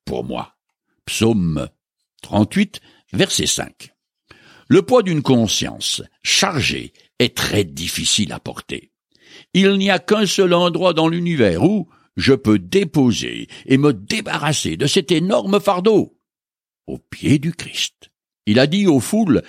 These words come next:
qui le suivaient : « Venez à moi, vous tous qui êtes accablés et chargés, et je vous donnerai du repos. » Matthieu chapitre onze,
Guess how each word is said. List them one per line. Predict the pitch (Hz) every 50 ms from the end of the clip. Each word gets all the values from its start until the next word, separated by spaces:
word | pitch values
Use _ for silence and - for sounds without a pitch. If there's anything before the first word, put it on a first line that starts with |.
| - _ -
qui | - 127
le | 110 107
suivaient : « | 98 - - 82 73 67 62 60 - _ _ _ _ _ _ _ _ _ _ _ _ _ -
Venez | - 73 101 120 131 123 101
à | 120 110
moi, | 98 85 76 62 - - _ _ _ _ _ _
vous | - 110 117 190 208
tous | - - - - 262 240 - - - - - - _ -
qui | 143 147
êtes | 139 117 180 170 - -
accablés | 135 131 - 151 135 117 95 90 78 73 - -
et | 113
chargés, | - - 139 147 131 139 135 180 202 202 180 - - - - _ _ -
et | 160 160 151 139
je | 131 - - 143
vous | - 135 - 60
donnerai | - - - 80 85 87 101 131 135
du | 113 127
repos. » | 123 151 - - - 55 - - _ _ _ _ - - _ _ _ -
Matthieu | - 65 71 - - - 110
chapitre | 104 - 131 - - 139 - - 85 - _
onze, | - 117 139 139 143 143 135 123 139 147